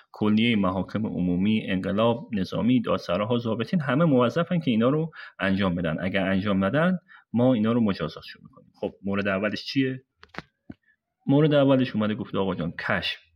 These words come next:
تعقیب جرایم، اجرای تحقیقات، صدور قرار تأمین و بازداشت موقت می‌باید بر اساس رعایت قوانین و با حکم و دستور قضایی مشخص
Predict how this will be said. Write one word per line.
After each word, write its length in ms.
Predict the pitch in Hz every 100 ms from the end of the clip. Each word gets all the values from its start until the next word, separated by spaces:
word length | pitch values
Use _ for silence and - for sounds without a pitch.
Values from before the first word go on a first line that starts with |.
| _
تعقیب 680 | - 98 95 117 117 120 113
جرایم، 680 | 95 92 80 76 101 135 - _ _ _ _
اجرای 460 | 113 98 92 101 90
تحقیقات، 720 | - 90 - 90 87 95 135 - _
صدور 440 | - - 98 104 95
قرار 460 | - 87 95 101
تأمین 520 | 92 - 92 92 95 92
و 100 | - _ _
بازداشت 480 | 85 85 - 87 -
موقت 580 | 85 80 - 110 135 - _ - - _
می‌باید 760 | 113 104 104 101 101 104 92 90
بر 160 | 92 98
اساس 500 | 87 95 - 90 - -
رعایت 480 | 95 92 87 110 -
قوانین 560 | 139 120 107 101 95 - _ _ - _
و 100 | 98
با 260 | 90 87 92
حکم 300 | 113 113 -
و 80 | - -
دستور 460 | - - - 120 107
قضایی 560 | - 87 95 92 113
مشخص 680 | 90 92 - 92 - 147 147